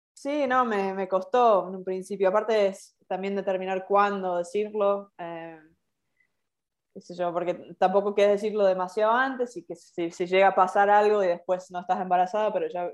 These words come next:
ya fue y contrató a otra, a otra arquera y te quedás sin club. Así que sí, es bastante, qué sé yo,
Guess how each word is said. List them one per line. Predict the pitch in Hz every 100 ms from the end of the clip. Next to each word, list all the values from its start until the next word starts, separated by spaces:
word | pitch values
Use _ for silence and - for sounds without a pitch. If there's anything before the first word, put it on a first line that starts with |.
| -
ya | 175
fue | 175 180 180
y | 165 160
contrató | - 160 170 170 185
a | 185
otra, | 180 180
a | 175 175
otra | 175 185
arquera | 180 175 220 220 190 170
y | 160 _ _
te | 165
quedás | 160 175 175
sin | 185 180
club. | 208 254 277 _ _ _ _ _ _ -
Así | 185 190
que | 196
sí, | 262
es | 220
bastante, | 196 202 254 247 214 190 180 175 170 165 165 180 _ _ _ _ _ -
qué |
sé | 190
yo, | 180 170 165